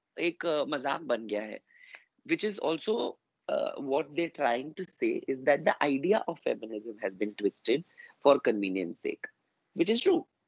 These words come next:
But the thing is that the whole, the effort of feminism and the movement of feminism cannot be rubbished. It is a reality because we are a patriarchal society. As a, as by and large, we are a patriarchal society. Gay, lesbian तो बहुत बाद में आते हैं।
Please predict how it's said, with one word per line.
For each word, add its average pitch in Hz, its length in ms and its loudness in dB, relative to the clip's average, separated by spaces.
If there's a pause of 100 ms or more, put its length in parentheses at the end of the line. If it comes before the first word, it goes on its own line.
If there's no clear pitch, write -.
(200)
But 208 200 2
the 190 100 2
thing 185 260 -2
is 220 260 -6
that 208 260 -2
the 196 120 0
whole, - 300 0 (380)
the 160 180 0
effort 196 420 -4
of 165 160 -8 (100)
feminism 147 600 -6
and 127 180 -4
the 127 40 -2
movement 165 560 2
of 147 120 0
feminism 131 520 -2
cannot 160 360 0
be 156 200 6
rubbished. 117 540 4 (640)
It 170 200 4
is 220 160 6
a 220 80 4
reality 156 680 2
because 175 260 -8
we 196 120 -14
are 254 240 -4
a 254 140 -12
patriarchal 202 760 -6
society. - 680 -12 (640)
As 156 240 0
a, 160 100 0 (160)
as 143 300 -8 (120)
by 123 300 4
and 151 240 -4
large, 107 380 -2
we 127 200 -6
are 127 100 -4
a 151 40 -10
patriarchal 139 520 -2
society. 151 340 -8
Gay, 147 220 2
lesbian 160 340 4
तो 214 80 0
बहुत 185 220 0
बाद 156 340 6
में 156 140 -10
आते - 280 -10
हैं। 110 260 -16